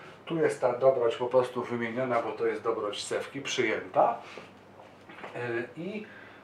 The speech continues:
wyliczamy tutaj R L, czyli zastępczą rezystancję cewki, e, która, która się w tym momencie wylicza bardzo prosto, bo to jest RO,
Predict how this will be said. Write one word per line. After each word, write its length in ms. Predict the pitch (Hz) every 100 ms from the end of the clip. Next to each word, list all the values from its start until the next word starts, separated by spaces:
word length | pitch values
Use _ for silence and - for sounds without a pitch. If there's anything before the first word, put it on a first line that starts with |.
| -
wyliczamy 560 | 156 180 175 175 160 151
tutaj 420 | 156 139 127 131
R 260 | 127 120 123
L, 240 | 147 185 -
czyli 420 | - 139 135 123 - 123
zastępczą 640 | 131 131 156 151 - 123
rezystancję 680 | 120 117 - 120 117 123 -
cewki, 580 | 175 - - 165 156 - - - - -
e, 420 | 127 127 127 123 123 - - - - - - - -
która, 460 | 156 156 151 151 -
która 340 | - 143 143
się 260 | 139 143 131 -
w 40 | -
tym 120 | 127
momencie 400 | 127 127 127 131
wylicza 380 | 117 117 123 120
bardzo 300 | 117 113 110
prosto, 360 | 117 131 -
bo 120 | 123 113
to 140 | 107
jest 220 | 101 -
RO, 340 | 110 139 180